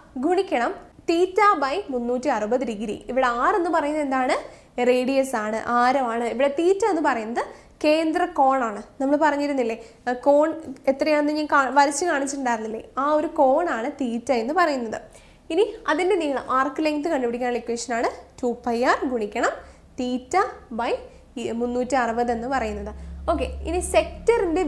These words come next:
വിസ്തീർണം, അതെന്താണ്? ഏരിയ അല്ലേ? ആ ഒരു സെക്ടറിൻ്റെ ഏരിയ കണ്ടുപിടിക്കാൻ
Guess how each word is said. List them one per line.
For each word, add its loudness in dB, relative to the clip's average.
വിസ്തീർണം, -2
അതെന്താണ്? 2
ഏരിയ 4
അല്ലേ? -2
ആ 2
ഒരു 0
സെക്ടറിൻ്റെ -2
ഏരിയ 0
കണ്ടുപിടിക്കാൻ -2